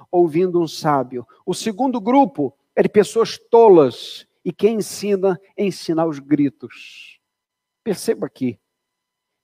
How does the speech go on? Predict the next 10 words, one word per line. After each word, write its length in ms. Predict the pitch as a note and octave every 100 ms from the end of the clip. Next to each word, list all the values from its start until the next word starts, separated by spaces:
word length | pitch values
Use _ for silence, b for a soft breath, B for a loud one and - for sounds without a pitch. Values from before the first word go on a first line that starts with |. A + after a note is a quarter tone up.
| _
que 100 | E3
o 40 |
povo, 480 | - - F#3+ A3+ E3
então, 400 | D#3 - F3+ F#3
corresponde 920 | F3+ - E3 D#3+ - - F#3 G#3 E3
exatamente 840 | D3+ D3+ F#3+ F3+ D3 D#3 F#3+ F3+
a 80 | E3+
quem 260 | - E3 F3+
lhe 180 | F#3+ F#3
ensina. 600 | F3 - G3 B3+ E3+